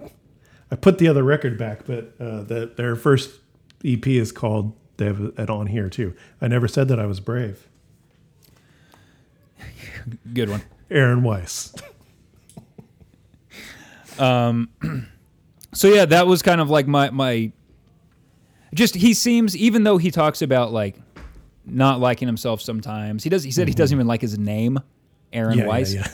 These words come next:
Speaker 1: <laughs>
Speaker 2: But yet he still seems sure enough of himself, even in the negative talk, he seems, like, at peace and sure of himself. And
Speaker 1: Yeah,
Speaker 2: it's like,
Speaker 1: yeah.
Speaker 2: and not to say that's all from religion. There's many ways to get confidence and self-esteem,
Speaker 1: Mm-hmm.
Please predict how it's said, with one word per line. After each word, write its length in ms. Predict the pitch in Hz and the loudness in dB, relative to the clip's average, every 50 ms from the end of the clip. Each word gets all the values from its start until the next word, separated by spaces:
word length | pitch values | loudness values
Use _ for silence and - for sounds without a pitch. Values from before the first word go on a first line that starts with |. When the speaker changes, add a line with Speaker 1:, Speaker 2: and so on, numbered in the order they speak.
| - - | -4 -2
Speaker 1:
<laughs> 420 | 180 127 - - - - - _ | -2 -2 -2 -8 -20 -20 -6 _
Speaker 2:
But 260 | - 180 175 160 - 139 | 2 4 4 2 2 0
yet 160 | 160 151 135 | 0 0 0
he 140 | 131 156 135 | -2 -2 -2
still 260 | - - 160 156 151 | 0 0 0 0 0
seems 380 | - 165 147 139 131 - - - _ _ _ _ _ _ _ _ _ _ _ _ _ _ _ | 0 -2 -2 -2 -2 -4 -8 -14 _ _ _ _ _ _ _ _ _ _ _ _ _ _ _
sure 560 | - - - - - - 147 143 143 147 143 | -16 -14 -12 -10 -6 -2 0 2 4 4 4
enough 300 | 139 135 131 127 127 - | 4 2 2 0 -2 -2
of 140 | - 127 117 | -4 -2 0
himself, 600 | 120 120 123 - - 123 123 120 120 120 - - - _ _ | 0 -2 -2 -2 -2 -2 -2 -2 -2 -4 -6 -12 -20 _ _
even 340 | 139 147 160 151 151 156 147 | -2 -2 0 0 2 0 0
in 140 | 147 143 135 | 0 0 0
the 80 | 131 | -2
negative 380 | 120 120 123 127 120 120 113 - | -2 -2 -2 -2 -2 -4 -6 -6
talk, 320 | - - 127 117 104 - | -6 -6 -6 -6 -6 -10
he 200 | _ _ 117 113 | _ _ -10 -10
seems, 480 | - - 117 110 107 107 104 - - - _ _ _ _ _ _ | -8 -6 -6 -4 -4 -4 -6 -8 -12 -14 _ _ _ _ _ _
like, 200 | - 120 113 104 - - | -6 -6 -6 -6 -6 -8
at 220 | 113 110 98 - | -8 -8 -8 -8
peace 260 | - - 113 107 - | -8 -8 -6 -6 -6
and 160 | 120 113 - | -8 -8 -10
sure 300 | - - 113 104 104 104 | -10 -10 -10 -10 -10 -12
of 160 | 98 - 107 107 | -12 -12 -12 -10
himself. 300 | 107 104 - - 101 - | -10 -10 -10 -8 -4 0
And 60 | 139 | 2
Speaker 1:
Yeah, 140 | 131 120 104 | 4 4 2
Speaker 2:
it's 80 | 98 95 | 2 -2
like, 160 | 107 101 - - | -6 -10 -10 -10
Speaker 1:
yeah. 300 | - 110 95 92 95 98 - - - - | -6 -4 -4 -4 -4 -6 -8 -12 -4 0
Speaker 2:
and 180 | 185 202 208 180 | 2 2 4 4
not 220 | 214 233 254 233 - | 4 4 4 4 2
to 60 | 196 | 0
say 120 | - 196 185 | 2 2 4
that's 200 | 165 147 127 - | 4 4 4 2
all 160 | 117 120 143 | 2 2 2
from 340 | 151 - 131 113 107 107 104 - | 0 0 -2 -2 -2 -4 -6 -6
religion. 460 | 120 110 107 107 104 101 117 120 131 | -8 -6 -4 -4 -4 -4 -2 -2 -2
There's 200 | 131 117 110 104 | 0 -2 0 0
many 260 | 113 113 113 117 117 | 0 0 2 2 0
ways 320 | 113 107 110 107 107 110 - | 0 0 0 0 -2 -2 -4
to 100 | - 123 | -6 -6
get 400 | 104 104 101 104 101 - - - | -6 -4 -4 -4 -6 -8 -12 -18
confidence 640 | - - 110 107 104 - 113 107 107 117 123 - - | -14 -10 -10 -10 -8 -8 -8 -6 -6 -6 -6 -8 -8
and 260 | 107 101 98 98 98 | -8 -8 -8 -8 -8
self-esteem, 720 | - - 107 101 113 110 101 90 107 98 90 98 101 107 113 | -8 -8 -6 -2 -2 -2 0 -2 -2 -4 -4 -4 -4 -4 -6
Speaker 1:
Mm-hmm. 40 | - | -8